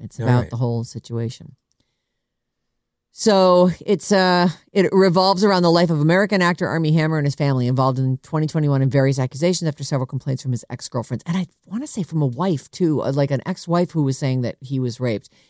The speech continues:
Speaker 1: In fact, that was one of the things they didn't wind up charging him with because they couldn't prove, let's see here.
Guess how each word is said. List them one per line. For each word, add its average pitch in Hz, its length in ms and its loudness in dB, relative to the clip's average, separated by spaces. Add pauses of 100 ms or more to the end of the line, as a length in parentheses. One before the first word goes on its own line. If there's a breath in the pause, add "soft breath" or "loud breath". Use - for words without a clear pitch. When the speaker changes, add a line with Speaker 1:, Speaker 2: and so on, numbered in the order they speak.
Speaker 1:
In 151 80 -2
fact, 214 300 -4
that 226 100 -2
was 190 140 -4
one 226 120 0
of 285 60 0
the 254 60 -2
things 196 240 -2
they 165 80 2
didn't 240 280 -4
wind 240 220 -2
up - 140 -6
charging 202 420 -2
him 143 220 2
with 131 260 -2 (340)
because 170 240 0
they 165 80 2
couldn't 208 360 -2
prove, 208 680 2 (540)
let's - 160 -20
see 113 220 -4
here. 117 340 -4